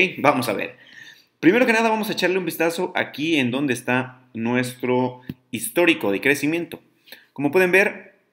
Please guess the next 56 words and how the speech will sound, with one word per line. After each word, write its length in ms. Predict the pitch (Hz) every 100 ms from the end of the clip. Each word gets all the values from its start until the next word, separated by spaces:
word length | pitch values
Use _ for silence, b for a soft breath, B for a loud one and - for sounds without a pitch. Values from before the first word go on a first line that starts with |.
| _ _
como 160 | 113 110
el 60 |
día 80 | 117
de 100 | 135
hoy 100 | 139
que 80 | 120
estamos 220 | 131 127
grabando 280 | 113 123 127
el 60 | 113
video 320 | 110 127 127
es 200 | 127 131
un 100 | 120
sábado, 460 | 196 180 156 208
el 80 | 139
día 80 | 101
de 80 | 101
hoy 140 | 101
no 100 | 101
opera 240 | - 107 98
la 80 |
bolsa, 400 | 110 151 151 165 165 -
no 160 | 92
tenemos 300 | 95 95 95
ningún 220 | 92 101
porcentaje 400 | 101 101 98 113
aquí, 320 | 123 180 196 B B B B B _
pero 220 | 175 185
en 100 | 190
el 120 | 151 135
mes 240 | 160 170
corriente, 640 | 170 147 143 143 175 165
en 80 | 120
el 120 | 110
mes 200 | 113 127
de 80 | 123
julio, 380 | 113 127 127 127
tenemos 420 | 104 113 120 120
una 280 | 117 127 120
minusvalía 920 | 107 101 127 135 117 113 123 127 -
del 160 | 92 92
punto 400 | - 127 127 107
sesenta 380 | 92 120 117 95
y 80 | 104
uno 120 | 110
por 160 | 95
ciento 480 | - 104 104 123 127 B B B B _
o 240 | 151 156
noventa 380 | 135 113 131 123
y 40 |
ocho 220 | 113 117 123
pesos 240 | 120 131
con 140 | 135
ochenta 320 | 107 101 92 92
y 80 |
cinco 340 | - 98 92 98
centavos. 720 | 110 107 151 117 - -